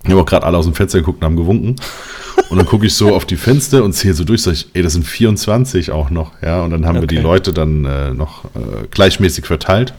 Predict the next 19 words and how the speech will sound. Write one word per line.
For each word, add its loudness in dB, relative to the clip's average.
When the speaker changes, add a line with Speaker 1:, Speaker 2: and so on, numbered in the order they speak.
Speaker 1:
auf -10
die 0
ganzen 0
Fenster. -2
Also -2
gar 0
nicht 0
so -4
da, 0
wo 0
ihre 0
Büros 0
sind, -2
sondern -2
Speaker 2:
Mhm. 0
Speaker 1:
da, 0
damit's 0
gleichmäßig 0
ist. -4